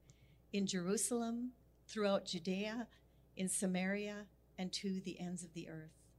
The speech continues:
After saying this, he was taken up into a cloud while they were watching, and they could no longer see him.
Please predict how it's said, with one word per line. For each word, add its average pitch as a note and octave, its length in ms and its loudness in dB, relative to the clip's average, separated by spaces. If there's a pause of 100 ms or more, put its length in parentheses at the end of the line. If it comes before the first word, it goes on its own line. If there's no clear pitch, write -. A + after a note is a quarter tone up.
(1500)
After F#3+ 340 2
saying G3+ 560 0
this, F3 480 -6 (460)
he A#3 200 0
was G#3 280 -2
taken A3+ 440 -2
up E3 300 -4 (140)
into G#3+ 380 0
a G#3+ 60 -6
cloud F#3+ 600 -4 (220)
while F#3 260 2
they G3 160 -2
were F#3+ 160 -4
watching, E3+ 560 -8 (720)
and F#3+ 160 2
they G3 220 2
could G3 340 -6
no F#3 160 0
longer G3 340 -4
see F#3 320 -6
him. E3 320 -12